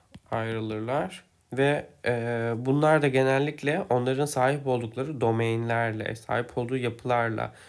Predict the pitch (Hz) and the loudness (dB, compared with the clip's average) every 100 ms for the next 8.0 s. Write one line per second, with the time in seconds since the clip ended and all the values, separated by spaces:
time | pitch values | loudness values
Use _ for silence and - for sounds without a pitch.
0 | - - _ 110 104 104 107 107 104 - | -20 -20 _ -2 0 -2 -4 -4 -6 -8
1 | - - _ _ - 107 - - - - | -10 -14 _ _ -10 -8 -6 -6 -6 -8
2 | - - - - 117 113 110 113 - - | -12 -16 -4 2 2 2 -2 -4 -6 -6
3 | 110 104 107 107 156 190 - - - - | -6 -6 -6 -4 -4 -4 -14 -20 -8 2
4 | 131 143 139 127 - 123 123 127 127 123 | 4 4 4 2 0 2 2 2 0 -2
5 | 123 117 - - - - 120 117 113 113 | -4 -4 -6 -12 -8 -4 -2 -2 -2 -2
6 | 110 113 123 123 123 117 120 117 120 117 | -4 -6 0 4 4 2 0 0 -4 -4
7 | 113 117 - 113 - - 113 113 110 104 | -4 -4 -4 -8 -6 -4 -2 -2 -4 -4